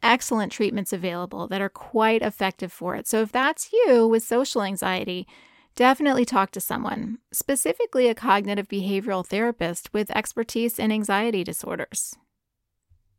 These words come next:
But that's not what today's episode is about. Today's episode is about something distinct from social anxiety disorder, though it does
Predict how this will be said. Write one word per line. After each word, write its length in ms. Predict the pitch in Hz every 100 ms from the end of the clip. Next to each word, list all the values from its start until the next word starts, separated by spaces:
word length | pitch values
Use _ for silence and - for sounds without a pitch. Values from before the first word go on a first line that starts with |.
| _
But 300 | 220 269 247
that's 360 | 277 320 349 -
not 200 | 247 214
what 100 | 202
today's 380 | 220 196 185
episode 480 | 185 - 226 - -
is 100 | 180
about. 420 | 185 - - 269 - _ _ _ _ _
Today's 420 | - 247 302 427
episode 640 | - 220 202 - 185 196 -
is 180 | 226
about 260 | 220 220 214
something 380 | - 240 247 233
distinct 840 | 233 - - - - 240 240 - -
from 220 | - 190
social 400 | - - - 190
anxiety 460 | - - 123 - -
disorder, 480 | 190 - - 208
though 180 | 240 349
it 140 | 415 -
does 280 | 349 392